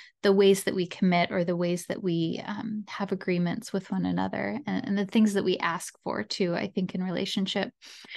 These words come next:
And then the opposition to Jupiter, this is interesting. So oppositions are different than a trine. There's a little bit of a tension there.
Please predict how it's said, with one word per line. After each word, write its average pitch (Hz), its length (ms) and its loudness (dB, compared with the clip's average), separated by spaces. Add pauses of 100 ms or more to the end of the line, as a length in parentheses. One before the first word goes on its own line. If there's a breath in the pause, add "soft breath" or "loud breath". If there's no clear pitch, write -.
(260 loud breath)
And 226 140 10
then 240 120 10
the - 140 6
opposition 330 680 8
to - 120 0
Jupiter, 214 560 6
this 233 180 2
is 226 120 2
interesting. 208 480 0
So - 140 -2
oppositions 254 720 6
are 214 320 6
different 214 420 -2
than 208 140 0
a 202 80 -2
trine. 190 380 4
There's 196 180 -2
a 196 40 -2
little 190 200 0
bit 196 140 0
of 185 100 0
a 180 40 -2
tension 190 460 0
there. 233 320 6